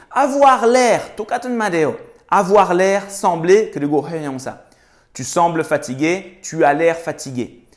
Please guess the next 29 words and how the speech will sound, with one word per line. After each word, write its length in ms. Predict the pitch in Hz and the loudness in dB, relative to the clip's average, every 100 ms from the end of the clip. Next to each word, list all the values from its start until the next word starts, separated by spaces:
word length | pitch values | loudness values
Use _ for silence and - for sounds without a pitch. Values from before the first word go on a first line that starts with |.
| _ | _
아니면, 280 | - 180 185 | -4 -2 -2
음, 220 | 226 208 | -4 -6
맛있어 340 | 147 151 - 185 | -6 -8 -4 -2
보여. 480 | 165 147 113 92 - _ _ | 2 2 2 -6 -20 _ _
ça 240 | - 190 165 | -10 -6 -4
a 40 | |
l'air 200 | 151 147 | -4 -4
bon, 260 | 151 277 151 - _ _ | -2 -2 -4 -14 _ _
ça 140 | - 165 | -10 -8
semble 560 | - 277 269 202 180 | -2 2 2 2 2
bon. 240 | 185 247 131 - - _ | 4 2 0 -14 -20 _
똑같은 380 | - 147 143 131 | -10 -10 -8 -8
말이에요. 380 | 117 92 - - _ _ _ _ _ | -10 -12 -20 -20 _ _ _ _ _
자, 220 | - 175 - - _ _ _ - | -6 -4 -4 -20 _ _ _ -4
두 80 | |
번째, 640 | 294 277 175 151 120 104 95 | 0 0 2 2 0 -4 -8
numéro 380 | 147 202 160 165 | -4 0 2 4
deux, 420 | 220 247 240 - 156 | 4 4 0 -6 4
être 380 | 165 170 214 | 4 4 -2
bourré, 680 | 170 135 160 277 202 - - | -2 -2 0 2 2 0 -14
술에 380 | - 185 185 175 | -16 -6 -4 -4
취하다. 560 | - - 160 123 107 - _ 123 | -8 -10 -10 -16 -18 -20 _ -14
응? 140 | 120 - _ _ _ _ | -14 -16 _ _ _ _
어, 340 | 127 131 135 - | -6 -4 -4 -4
표준어로 560 | 285 247 262 240 202 | -4 -2 0 0 0
하고 240 | 170 208 202 | -2 -2 -4
싶으면 600 | 175 165 202 214 170 - | -8 -8 -8 -8 -10 -6
être 460 | 156 156 - 139 - | -4 -2 -4 -10 -4
ivre, 600 | 240 233 185 131 117 | 0 0 0 -4 -8